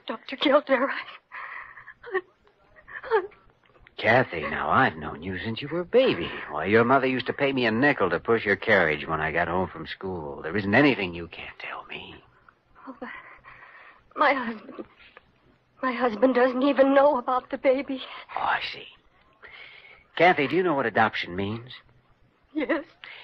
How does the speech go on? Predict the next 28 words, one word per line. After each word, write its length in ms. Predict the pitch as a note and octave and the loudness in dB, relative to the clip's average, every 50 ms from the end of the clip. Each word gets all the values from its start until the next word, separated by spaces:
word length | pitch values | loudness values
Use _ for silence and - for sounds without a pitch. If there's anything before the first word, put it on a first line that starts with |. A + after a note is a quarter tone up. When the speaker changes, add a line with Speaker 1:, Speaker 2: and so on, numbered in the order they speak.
| - _ | -20 _
Speaker 2:
You 120 | - E2 E2 | -10 -6 -4
know, 200 | F#2 G#2+ A2+ A2 | 0 2 2 4
once 280 | G#2+ A#2+ A#2 A2 - | 4 2 0 0 -2
you 80 | - A2+ | -8 -4
give 180 | G#2 C3 B2+ A2+ | 0 0 0 2
him 140 | B2+ C3 | 2 2
up, 200 | D#3 F3 - - _ - | 2 0 0 -2 _ -8
I'll 180 | F2+ F2+ F#3+ | -6 -6 -4
be 140 | F3 - - | -2 -4 -4
bound 440 | F#3+ - - - A#2+ A#2+ A#2 A2 G#2+ | 0 2 4 4 4 4 2 0 0
never 220 | G#2+ A2+ A#2+ C#3+ | 0 0 0 0
to 100 | C#3+ B2 | -4 -4
tell 220 | - - C3+ C3+ C3 | -4 -2 -2 -2 -2
who 140 | C3 B2+ | -2 -6
has 240 | B2+ C#3+ D#3+ F3 D3+ | -4 -4 -6 -6 -6
him, 200 | A#2+ B2 C#3 C#3 _ _ | -8 -10 -12 -14 _ _
and 160 | - E2+ E2+ | -18 -16 -12
you'll 220 | E2+ E2+ D#2+ D#2+ E2 | -12 -12 -12 -12 -14
never 460 | E2 E2+ E2+ F#2+ G2+ G2 G#2 B2+ B2 | -12 -6 -2 0 0 0 -2 -4 -8
see 280 | - - - G2 F#2 F#2+ | -8 -8 -8 -8 -10 -12
him 140 | G#2+ A#2 | -12 -12
again. 260 | B2+ B2 - A#2 F#2+ - - - - - - - - - _ _ - F#4 F#4 _ _ _ _ _ _ _ _ _ _ _ - - - - - _ _ _ _ _ - - _ _ | -14 -14 -12 -10 -6 -6 -6 -6 -8 -10 -16 -18 -18 -20 _ _ -12 -12 -12 _ _ _ _ _ _ _ _ _ _ _ -20 -20 -20 -20 -20 _ _ _ _ _ -20 -20 _ _
Is 60 | - D#2+ | -6 -2
that 140 | F#2+ G2 | -2 0
what 160 | F2+ G#2+ - - | 2 2 0 2
you 80 | A2 | 2
want, 260 | G#2+ A2 A#2 A#2 - | 4 4 4 4 2
Kathy? 380 | - B2 A#2+ A#2 A#2 - C3+ C3+ | 0 -4 -4 -4 -6 -8 -12 -16